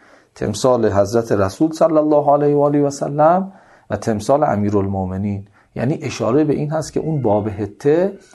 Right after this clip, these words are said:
ظهوری از ولایت و نبوت پیغمبر و امیرالمومنینه، نبوت کلی مال پیغمبر است، ولایت کلی مال امیرالمومنین است. این نبوت و ولایت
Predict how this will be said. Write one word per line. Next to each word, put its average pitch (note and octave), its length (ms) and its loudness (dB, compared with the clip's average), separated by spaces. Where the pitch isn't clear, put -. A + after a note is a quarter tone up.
ظهوری A2+ 640 0
از F#3+ 340 2
ولایت G#2 580 2
و C3 100 -2
نبوت G2 600 -2
پیغمبر A2+ 680 0
و D#3+ 60 2
امیرالمومنینه، G2 1080 -4
نبوت G#2+ 500 0
کلی G2+ 480 -2
مال C#3 260 0
پیغمبر E3 520 0
است، E3+ 180 0
ولایت G#2+ 420 0
کلی A2+ 360 -4
مال E3+ 240 2
امیرالمومنین F#2+ 840 -6
است. F#2+ 160 -12
این E3+ 220 0
نبوت G#2 480 0
و G#2+ 40 -4
ولایت G2+ 640 2